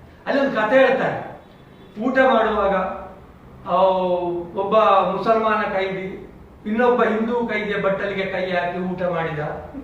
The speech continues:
ಊಟ ಮಾಡಿ ಹೇಳಿದ, "ನ-, ನಿನ್ನ ಬಟ್ಟಲಿನ ಅನ್ನ ನಾನು ತಿಂದ ಕಾರಣ ನಿನ್ನ ಧರ್ಮ ಚ್ಯುತಿ ಆಯ್ತು, ನೀನಿನ್ನು ಮುಸ್ಲಿಂ" ಅಂತ ಹೇಳಿದ ಅಂತ ಅವರೊಂದು ಕಥೆ ಕಟ್ತಾರೆ.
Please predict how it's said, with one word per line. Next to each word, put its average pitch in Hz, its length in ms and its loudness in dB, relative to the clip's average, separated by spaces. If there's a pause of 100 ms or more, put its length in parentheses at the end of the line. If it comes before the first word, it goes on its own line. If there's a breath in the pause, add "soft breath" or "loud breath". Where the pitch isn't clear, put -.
(240)
ಊಟ 247 220 -2 (120)
ಮಾಡಿ 196 260 0
ಹೇಳಿದ, 185 240 0
"ನ-, 190 480 -4
ನಿನ್ನ 220 200 -4
ಬಟ್ಟಲಿನ 202 420 -4
ಅನ್ನ 185 300 -4
ನಾನು 185 320 -4
ತಿಂದ 185 220 -6
ಕಾರಣ 175 340 -4
ನಿನ್ನ 180 300 -6 (100)
ಧರ್ಮ 180 280 -2
ಚ್ಯುತಿ 170 360 -8
ಆಯ್ತು, 156 640 -8
ನೀನಿನ್ನು 196 380 -2
ಮುಸ್ಲಿಂ" 175 520 -6
ಅಂತ 151 180 -6 (560)
ಹೇಳಿದ 214 340 2
ಅಂತ 151 400 -4
ಅವರೊಂದು 156 240 -6
ಕಥೆ 160 320 -6
ಕಟ್ತಾರೆ. - 560 -12